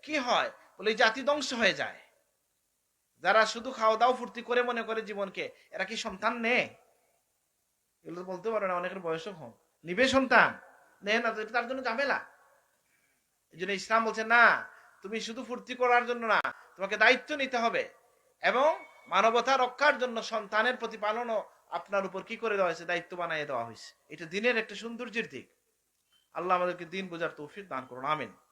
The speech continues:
আমরা জানি যে ইসলামের আরো কত সৌন্দর্য দিক।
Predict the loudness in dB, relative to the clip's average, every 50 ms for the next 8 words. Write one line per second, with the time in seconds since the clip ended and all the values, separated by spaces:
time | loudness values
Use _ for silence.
0 | _ _ _ _ _ _ _ _ _ _ _ _ _ _ _ -20 _ _ -8 -2
1 | -2 0 4 4 4 4 2 -2 -10 -12 -16 _ -20 -20 -20 _ _ _ -8 -2
2 | 0 0 0 0 -2 -8 _ _ _ _ _ _ -14 -14 -6 -6 -4 -4 0 2
3 | 2 2 2 0 -4 -12 -14 -14 -14 -12 -12 -12 -10 -10 -10 -10 -10 -12 -12